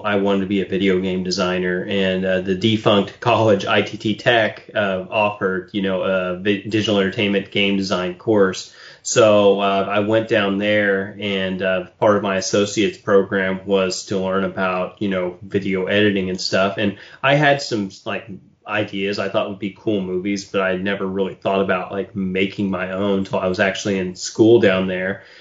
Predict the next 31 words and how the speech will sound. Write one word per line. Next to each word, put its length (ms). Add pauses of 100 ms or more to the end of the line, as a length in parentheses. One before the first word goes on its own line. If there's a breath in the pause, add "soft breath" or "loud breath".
(240 loud breath)
And, 460
uh, 640
then 180
I, 320
whenever 320
we 80
started 440
messing 360
with 100
video 360
editing, 520
I'm 80
like, 220
"Wow, 300
this 220
is, 300
this 160
is 100
so 240
cool." 440
So, 400
you 160
know, 160
maybe 300
I 100
would 140
like 220
to 80
do 260
this. 320
And 140